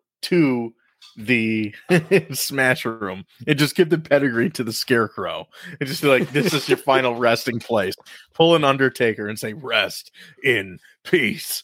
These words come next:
Speaker 1: <laughs> and just walk away from the whole
Speaker 2: <laughs>
Speaker 1: room.
Speaker 2: Fold her
Speaker 1: The
Speaker 2: arms
Speaker 1: place would
Speaker 2: over
Speaker 1: be
Speaker 2: her
Speaker 1: like,
Speaker 2: chest.
Speaker 1: "Colbs." They'd be like, "What? What is this? Who are you? And what just happened?" Like, <laughs> I don't know. I think it's worth it. I think that's a super cool idea. I think a smash room is better than an escape room.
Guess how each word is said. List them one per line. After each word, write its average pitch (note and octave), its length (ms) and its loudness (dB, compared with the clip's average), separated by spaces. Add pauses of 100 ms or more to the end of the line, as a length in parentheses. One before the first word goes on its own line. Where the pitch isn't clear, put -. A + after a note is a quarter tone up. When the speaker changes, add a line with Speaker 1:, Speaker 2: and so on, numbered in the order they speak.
(140)
Speaker 1:
<laughs> - 160 -10
and A3 140 0
just E3+ 240 -6
walk - 320 -4
away F#3 280 2
from E3 200 -10
the D3+ 100 -2
whole E3 240 2
Speaker 2:
<laughs> D#3 80 2
Speaker 1:
room. C#3 160 -2
Speaker 2:
Fold A#2 220 -4
her G#2+ 80 -6
Speaker 1:
The - 100 4
Speaker 2:
arms G#2 160 2
Speaker 1:
place C4+ 180 4
would G#2 100 -2
Speaker 2:
over G#2+ 100 -4
Speaker 1:
be G#3 60 2
Speaker 2:
her F#3+ 60 4
Speaker 1:
like, E3 200 4
Speaker 2:
chest. G#2+ 160 -6
Speaker 1:
"Colbs." G3 280 0 (680)
They'd E3+ 80 -2
be A#3 80 -6
like, F3+ 240 -4
"What? C#3 360 -2
What E3+ 300 -6
is G#3 220 -4
this? A#2 240 -8
Who G#3+ 220 -4
are G3 180 0
you? G#3+ 240 -8
And A#2 200 -12
what D#3+ 240 -6
just D3+ 200 -8
happened?" C#3 340 -2 (340)
Like, B2 220 -10 (520)
<laughs> - 1200 -20
I C#3 100 4
don't C#3 120 0
know. A2 200 -4 (240)
I C#3+ 100 4
think F#3 120 0
it's D#3 120 -2
worth C#3+ 240 2
it. A2 120 -2 (100)
I D3 60 4
think A#3 160 -2
that's D#3+ 180 2
a A#2+ 60 0
super D3+ 420 -2
cool D3 240 0
idea. B2+ 380 2
I B2+ 100 -6
think F#3 280 -8 (400)
a C3 60 -4
smash C#3 480 -2
room E3+ 140 0
is A#2 80 -4
better C3+ 200 2
than C3 160 2
an A2 140 -4
escape A#2 500 0
room. F2 280 -12